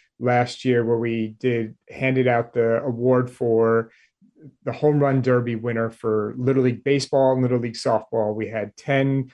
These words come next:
one night we did a show with ten boys for baseball with a Major League Baseball player. And, uh, we went through all the home runs, each person's video of their home runs and the time limit that they had to do it in. And then the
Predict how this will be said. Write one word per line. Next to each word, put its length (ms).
one 200
night 220
we 100
did 200
a 20
show 180
with 200
ten 320
boys 640
for 240
baseball 640
with 180
a 140
Major 300
League 180
Baseball 380
player. 460
And, 560
uh, 260
we 100
went 300
through 160
all 320
the 80
home 260
runs, 580
each 280
person's 380
video 520
of 140
their 160
home 200
runs 280
and 160
the 40
time 360
limit 240
that 160
they 240
had 280
to 280
do 160
it 100
in. 320
And 320
then 200
the 200